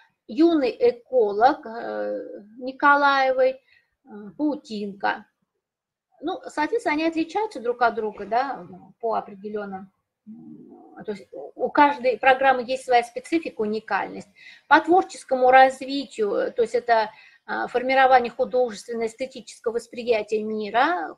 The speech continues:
конструирование художественный труд. Программа Куцаковой, музыкальные шедевры, гармония,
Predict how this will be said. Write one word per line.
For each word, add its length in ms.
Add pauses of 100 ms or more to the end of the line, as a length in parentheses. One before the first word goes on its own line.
конструирование 840
художественный 800
труд. 400
Программа 560
Куцаковой, 1120 (420)
музыкальные 640
шедевры, 540
гармония, 920